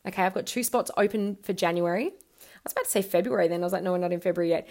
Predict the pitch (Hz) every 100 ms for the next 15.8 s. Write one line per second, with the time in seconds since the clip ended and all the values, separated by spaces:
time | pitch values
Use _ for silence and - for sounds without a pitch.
0 | - - _ - - 277 285 240 226 -
1 | 208 208 196 190 180 175 175 180 185 196
2 | 185 _ _ _ _ _ _ _ - 185
3 | 196 202 262 - - - 202 285 - 262
4 | - 220 208 202 175 165 160 190 - -
5 | _ - - - 196 196 277 381 285 -
6 | 190 269 277 233 233 - 233 202 - _
7 | _ _ _ - 208 180 190 190 180 -
8 | - - _ _ _ _ _ _ - -
9 | - 202 196 269 - 208 - 233 190 202
10 | 190 180 190 202 185 175 165 220 359 -
11 | - - _ _ _ - 196 190 185 180
12 | - - 190 214 214 - 185 240 - -
13 | - 208 185 - 214 294 277 254 220 196
14 | 196 208 - 185 202 269 - 196 208 185
15 | 175 175 202 - - 180 175 294